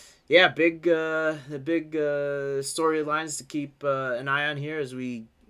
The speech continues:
finish out the regular season are the last two spots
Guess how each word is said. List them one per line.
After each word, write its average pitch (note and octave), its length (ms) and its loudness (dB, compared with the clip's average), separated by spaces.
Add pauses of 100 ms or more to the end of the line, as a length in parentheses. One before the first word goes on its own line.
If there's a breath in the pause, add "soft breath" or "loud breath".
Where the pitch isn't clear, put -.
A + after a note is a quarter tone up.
(300)
finish C#3 360 -4
out C#3 160 0
the B2 80 -10
regular B2 300 -6
season D3 440 -6
are A#2 140 -8
the A2+ 500 -10 (440 soft breath)
last C#3 240 -4
two C#3 100 -8
spots - 680 -2